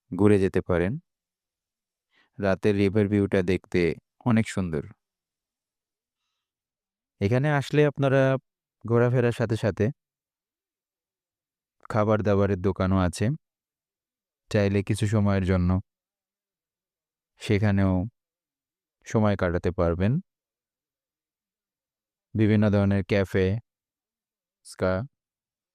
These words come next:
আইসক্রিম, চটপটি, ঝালমুড়ি, এছাড়াও চিকেন ফ্রাই,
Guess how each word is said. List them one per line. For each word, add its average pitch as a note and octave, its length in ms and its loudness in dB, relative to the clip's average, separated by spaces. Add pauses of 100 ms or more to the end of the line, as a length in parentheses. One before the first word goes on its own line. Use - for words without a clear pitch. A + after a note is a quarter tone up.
(920)
আইসক্রিম, F#2+ 580 2 (3500)
চটপটি, F#2+ 560 2 (800)
ঝালমুড়ি, G2 600 0 (2750)
এছাড়াও G2 520 2 (1900)
চিকেন G#2 300 0
ফ্রাই, F#2 340 -2